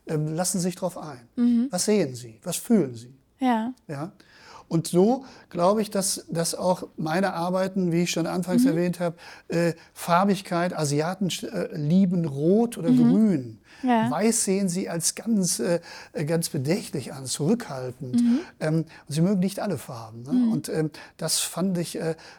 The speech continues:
Speaker 1: unheimlich spannend, das herauszufinden, wie Menschen sowieso
Speaker 2: Ja.
Speaker 1: auf Farbe reagieren. Ich bin ja kein politischer Maler oder so,
Speaker 2: <laughs>
Speaker 1: sondern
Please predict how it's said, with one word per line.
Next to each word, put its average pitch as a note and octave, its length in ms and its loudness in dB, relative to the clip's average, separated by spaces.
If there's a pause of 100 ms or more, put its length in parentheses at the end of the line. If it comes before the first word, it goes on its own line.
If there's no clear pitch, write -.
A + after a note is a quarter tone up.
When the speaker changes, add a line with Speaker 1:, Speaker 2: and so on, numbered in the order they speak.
(220)
Speaker 1:
unheimlich F#3 680 2
spannend, F#3 960 0 (140)
das E3 260 -6
herauszufinden, E3 580 -4
wie D#3 200 0 (300)
Menschen G#3+ 680 2
sowieso D3+ 540 2 (200)
Speaker 2:
Ja. D3 180 4
Speaker 1:
auf D#3 140 0
Farbe F3 400 0
reagieren. F#3 480 0
Ich - 80 -2
bin E3+ 140 0
ja D#3+ 100 2
kein D3 240 -4
politischer F3+ 560 -2
Maler F3 500 0
oder E3+ 160 6
so, E3+ 60 6
Speaker 2:
<laughs> E3 160 2
Speaker 1:
sondern E3+ 120 2